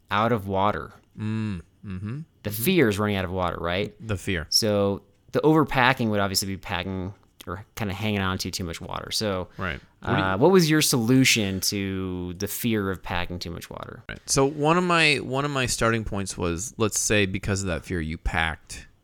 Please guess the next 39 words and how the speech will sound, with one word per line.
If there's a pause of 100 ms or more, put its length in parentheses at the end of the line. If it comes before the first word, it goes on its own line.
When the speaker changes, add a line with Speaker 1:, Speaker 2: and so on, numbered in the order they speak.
Speaker 2:
too
big
of
a
bladder,
or, (500)
uh,
Speaker 1:
Mm-hmm. (160)
Speaker 2:
you
just
packed
too
much
to
hold
your
water. (500)
So
I
think
something
to
overcome
that
would
be
to
get
familiar (360)
with
map
reading,
and
if (680)
wherever
you're
going
on
your,